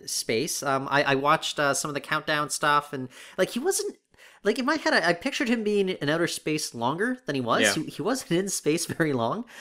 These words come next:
Speaker 2: Hmm.
Speaker 1: But I just, what if you were able to go back in time and approach this, uh, thirty-three, thirty-four-year-old working actor and tell him, "Look,
Speaker 2: Mm-hmm.
Speaker 1: you're going to do a, a couple years on this, uh,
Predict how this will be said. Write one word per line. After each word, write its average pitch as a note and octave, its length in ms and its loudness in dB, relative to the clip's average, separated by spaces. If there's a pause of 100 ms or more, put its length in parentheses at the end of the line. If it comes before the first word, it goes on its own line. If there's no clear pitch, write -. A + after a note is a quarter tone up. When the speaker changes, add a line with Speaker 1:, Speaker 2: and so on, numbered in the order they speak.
(180)
Speaker 2:
Hmm. D3 80 -2
Speaker 1:
But E3 300 4 (140)
I C#4 220 -2
just, F4 300 -4 (140)
what A3+ 340 -2
if A3+ 220 -2
you G#3+ 100 2
were G3 100 8
able E3+ 220 2
to D3+ 80 -6
go C#3 140 2
back D3+ 260 0
in A3+ 80 -6
time A2+ 460 -2 (420)
and D3+ 100 -2
approach - 680 -2 (100)
this, D3 440 0
uh, C3+ 360 2 (280)
thirty-three, G#3 800 -2
thirty-four-year-old D#3 1120 0
working C#3 480 -4
actor A2+ 560 2
and A#2 180 -8
tell C3+ 180 0
him, B2 120 -4
"Look, C3 140 4
Speaker 2:
Mm-hmm. A2+ 180 -2
Speaker 1:
you're E3+ 100 -4
going A3 220 0
to E3+ 80 0
do C#3+ 560 2
a, C3 220 0
a B2 80 -2
couple - 300 -2
years C3 560 2
on A2+ 540 -2
this, A#2 760 -4
uh, G#2+ 360 -4